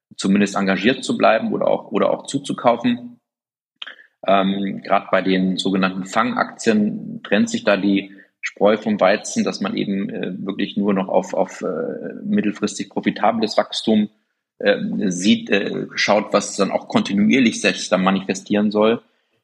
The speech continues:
Grad die, ähm, Technologieaktien, die nicht, äh, Profitabilität, äh, zeigen, die sind noch brutaler abgestraft worden.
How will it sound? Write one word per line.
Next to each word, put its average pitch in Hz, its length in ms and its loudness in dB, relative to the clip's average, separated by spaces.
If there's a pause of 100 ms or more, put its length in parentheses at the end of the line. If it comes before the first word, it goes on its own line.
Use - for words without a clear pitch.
(120)
Grad - 360 0
die, 104 340 2
ähm, - 300 -10
Technologieaktien, 104 840 0
die 95 140 2
nicht, - 560 -2
äh, 87 260 -12
Profitabilität, 101 1000 0
äh, 95 220 -4
zeigen, 98 500 0 (340)
die 101 80 0
sind 101 200 0
noch 104 160 -2
brutaler 92 400 0
abgestraft - 560 -2
worden. 98 340 0